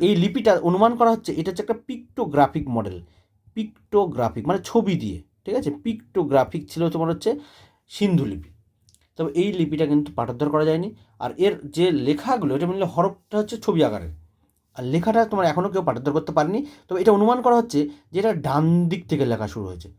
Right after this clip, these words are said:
ডান দিক থেকে লিখে বাম দিকে, আবার বাম দিক থেকে লিখে ডান দিকে, আবার ডান দিক থেকে লিখে বাম দিকে, এইভাবে একটা জিগজ্যাগ লাইন তৈরি হয়।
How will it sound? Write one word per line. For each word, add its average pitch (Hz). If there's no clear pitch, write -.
ডান 139
দিক 190
থেকে 185
লিখে 170
বাম 120
দিকে, 147
আবার 165
বাম 143
দিক 208
থেকে 202
লিখে 160
ডান 117
দিকে, 160
আবার 156
ডান 147
দিক 175
থেকে 160
লিখে 131
বাম 120
দিকে, 147
এইভাবে 208
একটা 175
জিগজ্যাগ 151
লাইন 143
তৈরি 110
হয়। 87